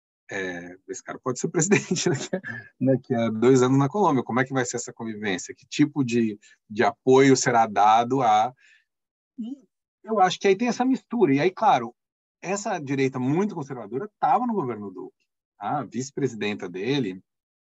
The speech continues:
é uma pessoa com, enfim, que tem no combate à ideologia de gênero, sua grande agenda, é, né? Então, tem uma, é, essa direita, ela tá presente. O Duque, pessoalmente, era alguém mais moderado, mas,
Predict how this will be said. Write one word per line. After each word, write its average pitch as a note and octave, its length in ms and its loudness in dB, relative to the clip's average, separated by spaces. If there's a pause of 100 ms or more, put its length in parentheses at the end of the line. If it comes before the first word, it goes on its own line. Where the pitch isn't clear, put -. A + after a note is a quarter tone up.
(220)
é F2+ 100 -16
uma D#2 120 -20
pessoa F2+ 460 -8
com, A#3 280 -4
enfim, - 280 -10 (300)
que A#2+ 160 -20
tem G#2 220 0
no G2+ 120 0
combate G2+ 460 0
à G2 40 0
ideologia F#2+ 380 0
de F#2+ 120 -12
gênero, G#2 680 -4
sua - 140 -10
grande F#2+ 260 -2
agenda, F#2+ 800 -2 (260)
é, F2 440 -4
né? G#2 180 -6
Então, F#2+ 180 -10
tem A#2+ 220 0
uma, C#3+ 280 2 (400)
é, B2+ 200 -2
essa C3 200 -4
direita, D3 320 2
ela F3+ 140 2
tá G3+ 240 0
presente. C#3+ 720 -6
O D4 100 -4
Duque, D3 460 0 (180)
pessoalmente, C3 720 -2
era A2+ 80 -6
alguém A2 160 -10
mais G#2+ 180 -6
moderado, A2+ 600 0 (560)
mas, C3 480 0